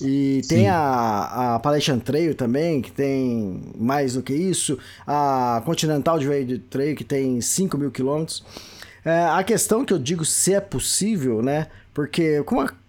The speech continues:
Speaker 1: uma mochila de quinze, dezoito quilos nas costas, não, eu acho que não seria problema. Com dezoito quilos nas costas, eu consigo carregar dez dias de comida.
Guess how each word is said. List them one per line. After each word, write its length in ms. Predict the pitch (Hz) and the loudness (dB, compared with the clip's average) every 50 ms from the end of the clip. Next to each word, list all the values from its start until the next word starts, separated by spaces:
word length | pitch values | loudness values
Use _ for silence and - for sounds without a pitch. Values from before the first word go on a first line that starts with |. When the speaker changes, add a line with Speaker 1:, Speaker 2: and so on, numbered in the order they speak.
| - | -4
Speaker 1:
uma 140 | - 160 185 | 0 2 2
mochila 360 | 185 143 - - 190 175 165 | 2 2 2 2 2 2 2
de 120 | 143 120 113 | 0 -2 -4
quinze, 360 | - - 160 175 175 147 131 | -4 -2 -2 0 0 -2 -2
dezoito 380 | 117 107 113 147 143 139 - 123 | -4 -2 0 0 0 -2 -4 -8
quilos 400 | - - 143 143 139 135 117 123 | -6 -4 -2 0 0 0 0 0
nas 240 | 131 117 113 - | 0 0 -2 -2
costas, 320 | - 139 147 156 - - 185 | -2 0 0 0 0 0 0
não, 220 | 175 170 170 151 | 2 0 2 2
eu 140 | 143 147 151 | 2 2 2
acho 160 | 143 135 - | 2 2 0
que 40 | - | -2
não 60 | 147 | -2
seria 200 | - 151 139 143 | -2 -2 -2 -2
problema. 460 | - - 160 123 113 113 110 104 98 - - - - - - | -2 -2 -2 0 0 0 0 0 -2 -4 -10 -18 -20 -20 -4
Com 140 | - 202 214 | 0 2 2
dezoito 340 | 170 - 180 214 202 - - | 4 4 4 2 2 0 -2
quilos 260 | - 190 170 151 143 | -2 -2 -2 -2 -2
nas 300 | 147 139 139 127 120 - | 0 0 0 0 -2 -2
costas, 260 | - 143 147 165 165 | -2 0 0 0 0
eu 60 | - 185 | 0 0
consigo 340 | - 185 - - 190 180 | 0 0 0 0 0 0
carregar 440 | - - 165 160 156 131 139 147 156 | 0 0 0 0 0 0 0 0 0
dez 440 | 139 123 139 151 160 160 143 117 107 | 0 0 2 2 2 2 2 0 -2
dias 240 | 113 127 131 120 110 | -2 0 0 0 -2
de 80 | 104 | -2
comida. 480 | 104 - 104 113 117 117 110 85 104 | -4 -4 -2 0 0 0 0 -2 -4